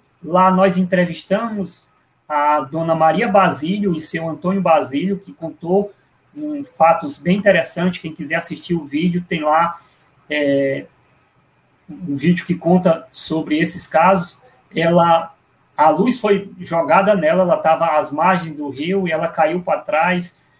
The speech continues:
Ela passou vários dias com a sensação de que a pele tava queimada. É, mexeu com o psiquismo dela, até as pessoas diziam, comentavam os vizinhos que ela não tava bom da cabeça.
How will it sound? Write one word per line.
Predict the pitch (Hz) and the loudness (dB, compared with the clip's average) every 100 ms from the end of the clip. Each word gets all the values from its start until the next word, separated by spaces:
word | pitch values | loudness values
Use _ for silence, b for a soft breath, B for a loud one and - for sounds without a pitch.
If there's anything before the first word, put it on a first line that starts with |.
| b | b
Ela | 156 165 | -2 2
passou | 175 - 185 | 2 0 0
vários | 180 233 240 190 139 | 2 2 2 -4 -4
dias | 185 202 | 0 0
com | - 175 | -2 -6
a | |
sensação | 175 196 180 170 - 190 202 | -6 -6 -2 -2 -2 -4 -4
de | 180 | -4
que | - 180 | -6 -4
a | 156 | -4
pele | - 180 180 | -2 -2 -2
tava | 175 160 165 | -2 -4 -4
queimada. | - 208 190 147 151 175 190 196 _ _ _ _ _ _ - | -4 -2 -2 -2 -2 0 -2 -4 _ _ _ _ _ _ -12
É, | 147 151 147 147 | -8 -4 -4 0
mexeu | 180 185 - 226 262 | 2 2 2 2 2
com | 240 226 220 | -2 -2 0
o | 190 | 0
psiquismo | 175 180 185 - 202 190 185 | 0 -2 -4 -4 -4 -2 -4
dela, | 139 156 185 190 | -2 0 2 2
até | - | 0
as | 185 | -4
pessoas | - 180 - 165 147 | -4 -8 -6 -10 -10
diziam, | 156 127 147 190 170 | -12 -8 -2 0 -2
comentavam | 156 147 139 151 147 | -4 -6 0 2 2
os | 139 | -2
vizinhos | 127 127 151 165 | -8 -10 -8 -8
que | 151 | -2
ela | 143 143 | 0 0
não | 139 | 2
tava | 139 139 | 2 2
bom | 127 143 | 0 0
da | 131 | 0
cabeça. | - - 135 180 175 - | -2 -2 0 0 -2 -8